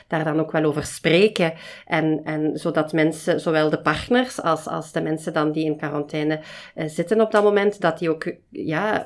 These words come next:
hun, hun emoties en hun gevoelens daar, daarover, eh,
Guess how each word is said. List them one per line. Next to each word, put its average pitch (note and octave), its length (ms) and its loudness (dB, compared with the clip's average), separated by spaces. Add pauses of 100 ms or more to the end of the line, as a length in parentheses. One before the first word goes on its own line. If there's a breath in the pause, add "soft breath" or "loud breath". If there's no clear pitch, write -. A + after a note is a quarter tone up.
hun, D#3+ 360 -2
hun D#3+ 200 2
emoties F3 580 2
en F3+ 80 2
hun E3+ 140 0
gevoelens F#3+ 440 -2
daar, D#3+ 260 -2
daarover, D#3 460 -4 (340 loud breath)
eh, - 140 -8